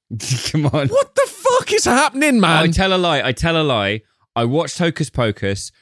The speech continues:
Speaker 1: when a girlfriend at the time went, "This movie is incredible. You must watch this movie. It's the best film that's ever
Speaker 2: Oh,
Speaker 1: been
Speaker 2: right.
Speaker 1: made." Sat me down and then just kept their
Speaker 2: Yeah.
Speaker 1: face millimeters from my temple and went, "It's good, isn't it?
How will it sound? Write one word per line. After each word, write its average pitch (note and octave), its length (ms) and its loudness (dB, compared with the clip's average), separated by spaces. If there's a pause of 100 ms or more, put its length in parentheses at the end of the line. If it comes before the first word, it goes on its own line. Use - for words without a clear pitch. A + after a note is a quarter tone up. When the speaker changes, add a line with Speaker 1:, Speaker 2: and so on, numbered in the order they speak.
(100)
Speaker 1:
when G#2+ 120 -2
a G#2+ 60 0
girlfriend B2+ 480 -2
at F2+ 80 -8
the - 60 -14
time F2+ 340 -6
went, F2+ 220 -4 (400)
"This D3 220 -2
movie D#3 360 2
is B2 120 -2
incredible. G#2+ 720 -4 (260)
You G#2+ 120 -2
must C#3+ 340 0
watch C#3+ 220 -2
this C3+ 180 -6
movie. G#2 460 -2 (160)
It's - 140 -18
the G#2+ 100 -10
best - 320 -2
film C#3 180 0
that's A#2+ 120 0
ever G#2 200 2
Speaker 2:
Oh, G2 60 2
Speaker 1:
been A#2 140 2
Speaker 2:
right. G2 180 2
Speaker 1:
made." G2+ 140 -4 (200)
Sat - 360 -4
me F#3+ 160 -2
down C3 480 -2 (260)
and B2 180 0
then B2+ 120 0
just C3 160 -4
kept - 300 -2
their C#3+ 100 2 (100)
Speaker 2:
Yeah. G#2+ 80 2
Speaker 1:
face A#2+ 240 0
millimeters C3 680 0
from A#2+ 160 -2
my A2+ 180 0
temple G#2+ 680 -4 (140)
and G2+ 140 -4
went, F#2+ 180 -4
"It's - 220 -20
good, D#3 280 0
isn't C3 200 0
it? G#2 60 4